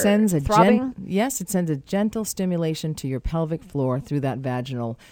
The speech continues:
Speaker 1: probe, working your pelvic floor muscle for you and enabling you to develop your own muscle control, which is important.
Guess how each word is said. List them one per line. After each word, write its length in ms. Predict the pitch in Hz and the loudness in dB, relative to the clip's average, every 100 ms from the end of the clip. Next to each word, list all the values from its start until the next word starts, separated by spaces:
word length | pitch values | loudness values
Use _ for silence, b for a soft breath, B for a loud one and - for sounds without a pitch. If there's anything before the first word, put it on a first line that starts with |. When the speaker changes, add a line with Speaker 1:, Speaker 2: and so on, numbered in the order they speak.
| B - | B -8
Speaker 1:
probe, 500 | - 254 170 180 185 | 0 4 4 2 0
working 320 | 196 208 190 | -2 0 0
your 120 | 165 | 0
pelvic 360 | 151 156 147 151 | 0 -2 -2 -6
floor 180 | 139 131 | -6 -4
muscle 380 | 127 135 131 123 | -4 -4 -6 -6
for 400 | - 170 214 233 | -4 2 6 6
you 400 | 131 85 78 - | 2 -4 -6 -6
and 100 | 143 | -4
enabling 580 | 143 151 165 180 175 151 | 0 2 2 2 2 0
you 180 | 131 123 | 0 -2
to 120 | 123 131 | -4 -6
develop 500 | 131 127 127 123 139 | -4 -2 -2 -2 -4
your 140 | 123 | -6
own 320 | 147 143 143 143 | -2 -2 -2 -2
muscle 340 | 131 127 123 | -4 -4 -6
control, 480 | - 127 127 113 104 | -8 -8 -6 -6 -4
which 200 | 135 131 | -6 -4
is 140 | 135 | -4
important. 720 | 127 113 - 127 - - - | -4 -6 -4 -4 -4 -8 -12